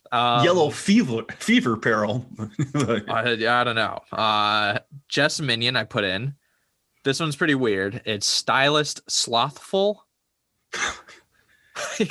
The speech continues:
Speaker 1: I don't know. So I,
Speaker 2: Oh.
Speaker 1: I was, I was in, I was with it during the stylist part, and then when Slothful came up, I was like, "Oh, okay, well, I don't know about that." I put in Dwight Hendrickson. That's Edge. Um,
Speaker 2: Adam Copeland.
Speaker 1: It would have been awesome. I was really, I was like, "Man, please come back as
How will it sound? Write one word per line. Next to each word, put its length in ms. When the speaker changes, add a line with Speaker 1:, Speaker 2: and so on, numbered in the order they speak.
Speaker 1:
I 80
don't 140
know. 120
So 380
I, 200
Speaker 2:
Oh. 300
Speaker 1:
I 100
was, 180
I 40
was 120
in, 240
I 60
was 160
with 260
it 280
during 240
the 80
stylist 600
part, 240
and 100
then 60
when 100
Slothful 560
came 260
up, 160
I 60
was 140
like, 200
"Oh, 200
okay, 240
well, 160
I 120
don't 100
know 120
about 240
that." 380
I 180
put 180
in 120
Dwight 320
Hendrickson. 580
That's 260
Edge. 480
Um, 180
Speaker 2:
Adam 220
Copeland. 400
Speaker 1:
It 60
would 80
have 80
been 80
awesome. 560
I 100
was 160
really, 340
I 60
was 100
like, 160
"Man, 280
please 580
come 220
back 260
as 160